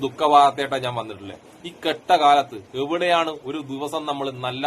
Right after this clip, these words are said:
വാർത്ത കേട്ട് തുടങ്ങുക? അങ്ങനെ സാധിക്കുകയേയില്ല. ഇന്നത്തെ വാർത്ത എന്താ വെച്ചാല്, ഷാർജയിൽ ഒരു യുവതിയെ മരണപ്പെട്ട നിലയിൽ കാണപ്പെട്ടു. ആത്മഹത്യയാണെന്ന് പറയുന്നു, പക്ഷെ ആത്മഹത്യ ചെയ്യാൻ ഈ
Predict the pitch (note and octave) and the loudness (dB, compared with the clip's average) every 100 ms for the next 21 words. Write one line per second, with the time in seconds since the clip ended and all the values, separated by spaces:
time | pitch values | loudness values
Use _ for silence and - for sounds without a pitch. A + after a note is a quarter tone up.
0 | D3 C#3+ C#3+ D3 C3+ B2+ C3 A#2 A#2 A#2 | 2 2 2 -4 -8 -8 -8 -8 -8 -10
1 | - - - A#2 B2+ C#3+ C#3 B2+ C#3 C#3+ | -12 -18 -12 -6 -4 -4 -4 -2 -2 -4
2 | C#3 C#3+ D3 D3 D3 B2+ G#2+ - - E3+ | -10 -6 -4 -4 -6 -8 -14 -18 -12 -10
3 | G3 G3 G3+ D#3+ D3+ D#3+ F3+ E3+ D#3 D3 | -6 -6 -2 0 0 0 -6 -8 -6 -8
4 | D3 A#2+ G2+ D3 D3+ E3 F#3 F3+ E3 D3+ | -8 -12 -10 -2 -2 0 -4 -4 -4 -4
5 | D3 D#3 C3+ B2+ C#3 D3+ E3 E3 E3 D#3 | -6 -6 -6 -4 -4 -4 -8 -8 -8 -8
6 | D3 C#3+ B2+ A#2+ - G#2+ B2 C#3+ D3+ E3 | -8 -8 -8 -8 -14 -10 -4 -4 -4 -10
7 | E3 E3 D#3 D#3 C#3+ C#3 C#3 D#3+ _ - | -8 -6 -6 -6 -6 -6 -6 -14 _ -16
8 | C#3 C#3+ C#3+ D3+ D#3+ D#3+ D3+ D#3 D3+ | -4 -2 -2 -4 -10 -10 -8 -10 -6